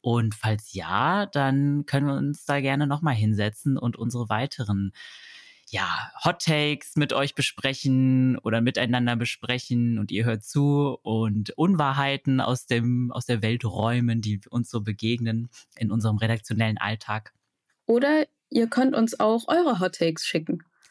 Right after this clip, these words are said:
Speaker 1: Sehr
Speaker 2: Also wenn
Speaker 1: gerne.
Speaker 2: ihr irgendwo, je nachdem, jeder Algorithmus sieht ja anders aus. Wenn ihr mit irgendwas belästigt werdet aus dem Ausdauersport, wo ihr immer denkt, "Wo kommt das jetzt her?",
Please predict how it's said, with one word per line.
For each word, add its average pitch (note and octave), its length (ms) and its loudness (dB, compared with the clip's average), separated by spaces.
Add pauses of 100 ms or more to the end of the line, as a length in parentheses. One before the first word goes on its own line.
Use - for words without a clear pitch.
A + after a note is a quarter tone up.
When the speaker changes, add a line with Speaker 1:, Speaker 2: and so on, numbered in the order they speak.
Speaker 1:
Sehr D3+ 180 0
Speaker 2:
Also G#3 160 2
wenn A#2 220 4
Speaker 1:
gerne. G2+ 340 -2
Speaker 2:
ihr E4 220 2
irgendwo, A#3 560 4 (140)
je A#3+ 200 2
nachdem, B3+ 640 4
jeder A#3+ 300 2
Algorithmus A#3 500 2
sieht - 160 -2
ja G#3 120 4
anders A#3+ 340 2
aus. G3+ 240 0
Wenn A3 160 2
ihr C4 100 6
mit B3 140 4
irgendwas A#3+ 380 4
belästigt A3+ 580 0
werdet G#3+ 520 0
aus A3+ 200 2
dem A3+ 120 4
Ausdauersport, A3 800 2
wo A3+ 140 4
ihr G#3 80 4
immer G#3 160 4
denkt, A3+ 260 4
"Wo A#3 120 4
kommt A#3 320 2
das B3+ 200 0
jetzt G3 260 0
her?", G3 260 2